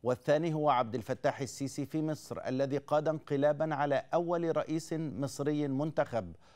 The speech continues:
وقتل واعتقل بعده عشرات الآلاف من المصريين، ويسعى الآن لتتويج انقلابه بانتخابات مسرحية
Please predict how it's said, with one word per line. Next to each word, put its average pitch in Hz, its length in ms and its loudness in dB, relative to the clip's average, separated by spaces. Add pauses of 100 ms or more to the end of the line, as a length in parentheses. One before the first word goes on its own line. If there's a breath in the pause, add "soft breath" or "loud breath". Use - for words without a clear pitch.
(340 loud breath)
وقتل 170 500 4
واعتقل 151 880 4
بعده 131 460 2 (140)
عشرات 131 560 0
الآلاف 139 440 0
من 143 160 -2
المصريين، 135 920 -2 (640 soft breath)
ويسعى 190 400 4
الآن 170 380 4
لتتويج 160 720 -2
انقلابه 143 800 0
بانتخابات 139 760 -2
مسرحية 143 840 -2